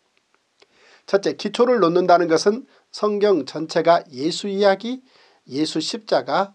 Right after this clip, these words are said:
원스토리라는 것입니다. 구약의 이야기가 사복음서로, 사복음서 이야기가 사도행전으로, 사도행전 이야기가 공동서신과 지금의 교회로 이어지는 하나의 이야기는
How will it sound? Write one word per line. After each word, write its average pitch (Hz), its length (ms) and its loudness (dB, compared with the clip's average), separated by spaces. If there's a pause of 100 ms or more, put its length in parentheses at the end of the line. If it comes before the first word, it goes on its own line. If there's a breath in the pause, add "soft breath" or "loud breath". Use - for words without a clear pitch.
(100)
원스토리라는 156 880 -8
것입니다. - 440 -14 (840 soft breath)
구약의 170 520 2
이야기가 151 440 2
사복음서로, 165 840 0 (280 soft breath)
사복음서 196 760 4
이야기가 160 680 2 (100)
사도행전으로, 165 800 -12 (500 soft breath)
사도행전 190 640 4
이야기가 156 640 4 (220)
공동서신과 190 1160 -2 (240 soft breath)
지금의 156 480 -6
교회로 196 360 4
이어지는 180 640 4
하나의 202 520 -2
이야기는 131 600 -10